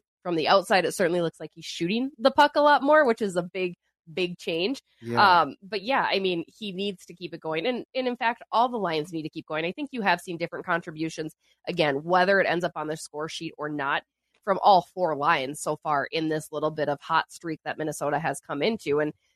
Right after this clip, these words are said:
Speaker 1: that's what you need. It sounds simple and it sounds like so duh, but truly you need to have all four lines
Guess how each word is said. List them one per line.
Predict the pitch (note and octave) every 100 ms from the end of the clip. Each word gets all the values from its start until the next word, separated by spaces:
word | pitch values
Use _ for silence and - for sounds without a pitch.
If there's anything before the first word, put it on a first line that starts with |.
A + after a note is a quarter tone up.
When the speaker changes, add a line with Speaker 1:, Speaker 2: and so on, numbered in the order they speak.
| _
Speaker 1:
that's | E3 G#3+ -
what | D4 A#3+
you | G3+
need. | G#3 F3+ D3
It | -
sounds | G3 G#3+ A#3+ -
simple | A3 A#3 F#3
and | E3+
it | -
sounds | F#3 F3 F3+
like | D#3
so | - F#3+ F#3
duh, | F3+ D#3 E3 F#3+ C#3+ - _ _ -
but | -
truly | - - D4+ D#4 D4
you | G#3 A3
need | A3+ A#3+ G3
to |
have | G3+ G3+ F3+ -
all | F#3
four | F#3+ - G#3
lines | F3+ E3 F3 F3